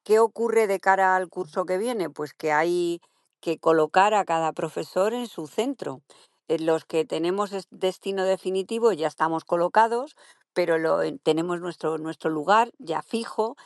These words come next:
y eso es más fácil de recuperar, pero el problema viene con todo el profesorado interino, todo el profesorado que ha aprobado las oposiciones, que ha habido tres, tres procesos del cuerpo de maestros,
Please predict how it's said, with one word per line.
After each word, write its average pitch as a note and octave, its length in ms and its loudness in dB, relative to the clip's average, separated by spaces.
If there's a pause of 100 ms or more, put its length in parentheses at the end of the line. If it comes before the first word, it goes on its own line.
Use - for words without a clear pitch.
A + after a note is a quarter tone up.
(240)
y F3 160 -2
eso F#3 260 -2
es G#3 120 -2
más F#3 200 -2
fácil F#3 320 -4
de E3+ 100 -2
recuperar, F3 600 0 (340)
pero E3+ 380 2
el F#3 160 -4
problema F#3 440 0
viene A3+ 400 -4
con D#3+ 580 -6
todo F3+ 240 0
el F#3 80 -2
profesorado G3 640 -2
interino, F#3 640 -4 (440)
todo F3 180 4
el F#3 100 2
profesorado F#3 720 0
que D3+ 200 -4
ha D#3 100 4
aprobado E3 560 0
las D#3+ 280 -2
oposiciones, E3 720 -6
que - 100 -6
ha D3+ 40 -2
habido E3 600 -2
tres, E3+ 200 -4 (460)
tres E3+ 200 0
procesos E3 580 -2
del D3 280 -2
cuerpo F#3 300 0
de F3+ 80 0
maestros, F3 480 -6